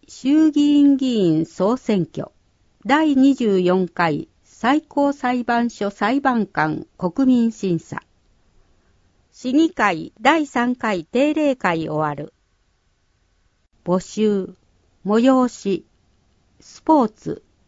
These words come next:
施設情報など。公民館開館だより、みんなの伝言板。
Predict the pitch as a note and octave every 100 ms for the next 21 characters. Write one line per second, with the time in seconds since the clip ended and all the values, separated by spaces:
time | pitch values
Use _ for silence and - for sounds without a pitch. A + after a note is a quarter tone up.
0 | _ - A3+ A3 D#4+ D#4 D4 D4+ A#3 -
1 | D3 C#3+ D#3 - - _ _ _ _ _
2 | _ _ _ - D4 E4+ E4+ D4 A#3+ E3
3 | E3+ - G#3+ B3 - B3 A#3 A3+ G3+ D#3+
4 | C#3 - _ _ _ _ _ - C4 D#4+
5 | D#4 A#3 D#3 D#3 F#3+ F3+ D#3+ D#3 C#3+